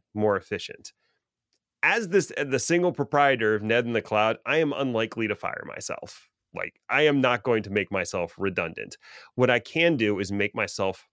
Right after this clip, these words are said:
more efficient, and I can produce things that are better and higher quality by focusing on what differentiates what I make versus the drudgery of just,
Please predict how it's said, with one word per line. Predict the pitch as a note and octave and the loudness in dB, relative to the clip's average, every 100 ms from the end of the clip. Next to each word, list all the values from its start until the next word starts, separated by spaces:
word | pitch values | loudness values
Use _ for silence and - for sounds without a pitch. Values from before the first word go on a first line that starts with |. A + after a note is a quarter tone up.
| - | -6
more | G2+ F#2+ F2+ - | 0 0 -2 -8
efficient, | - - C#3 - - - - _ - - _ - | -16 -4 -4 -4 -14 -20 -20 _ -20 -20 _ -4
and | A2+ G2+ | -2 0
I | G#2+ | -2
can | - A2 G2 | -4 -8 -8
produce | A2 G2+ B2 - | -6 -2 -2 0
things | A2+ G#2 F#2+ F#2 - - - _ _ _ _ _ - | 0 0 -2 -4 -6 -8 -14 _ _ _ _ _ 0
that | A#2+ | 2
are | A2 | 2
better | G2+ F2+ A#2+ A#2+ A#2 | -2 0 2 2 2
and | G2+ F#2+ | 0 -4
higher | - A#2+ A2 G2+ | -6 -2 -2 -2
quality | - F3+ E3+ A2+ G2+ G#2 | 0 4 4 2 -2 -4
by | G2 A2+ G2+ | 0 0 0
focusing | - C#3+ C#3 A#2+ A#2 A2 | 0 0 0 -4 -4 -4
on | - A2 G2+ G2 | -2 -2 -2 -2
what | G#2 G2+ | -4 -4
differentiates | B2 A2 G2 G#2 A#2+ - F2+ D#2 - - - | -6 -6 -4 -2 -2 -4 -6 -6 -6 -8 -4
what | A2+ | -4
I | F#2 E2+ | -4 -4
make | G#2+ D3 - - - _ - - _ | -2 -2 -4 -14 -20 _ -20 -20 _
versus | A2 C3 C3+ C3+ A2+ G#2 | 0 2 2 2 2 0
the | F2 A#2 | -2 -4
drudgery | G2 G#2 A#2 B2 B2 A2 G2 F#2+ | -2 2 2 2 0 -2 -2 -4
of | G#2 G#2 G2 F2 | 0 0 0 -4
just, | G#2+ - | -6 -6